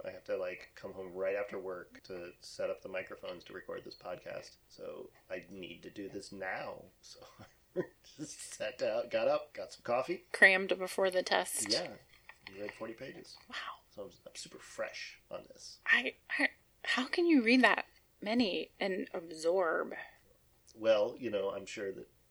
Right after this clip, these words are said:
Speaker 1: I'm sure our listener, listeners will tell us that that's wh-, that's why I didn't like it, is 'cause I read it too fast. 'Cause you have to read it in the afternoon or something. That's just been, that's my,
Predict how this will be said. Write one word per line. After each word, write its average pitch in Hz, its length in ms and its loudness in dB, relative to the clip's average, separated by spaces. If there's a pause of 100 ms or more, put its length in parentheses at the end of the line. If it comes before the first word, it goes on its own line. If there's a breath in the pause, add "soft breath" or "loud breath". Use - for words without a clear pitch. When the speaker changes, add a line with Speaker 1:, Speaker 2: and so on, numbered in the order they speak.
(100)
Speaker 1:
I'm - 120 -10
sure 101 220 -4
our 90 100 0
listener, 92 340 -8 (300)
listeners 104 440 -10
will - 100 -12
tell - 220 -10
us 180 180 -10
that 190 180 -10
that's - 340 -2
wh-, - 160 -6
that's 120 340 2
why 104 120 0
I - 100 -6
didn't - 220 -14
like 107 220 -6
it, - 120 -16
is - 140 -18
'cause - 240 -20 (120)
I 50 140 -10
read - 180 -10
it - 140 -20
too - 160 -20
fast. - 480 -12 (480 loud breath)
'Cause - 140 -12
you 104 80 -8
have - 160 -2
to 120 100 -10
read 107 180 -6
it 95 140 -4
in 95 80 -4
the 95 120 -6
afternoon 101 680 -6
or 98 80 -14
something. - 380 -10 (320 soft breath)
That's 107 180 -4
just 117 180 -4
been, 107 200 0 (120)
that's 170 160 4
my, 135 240 6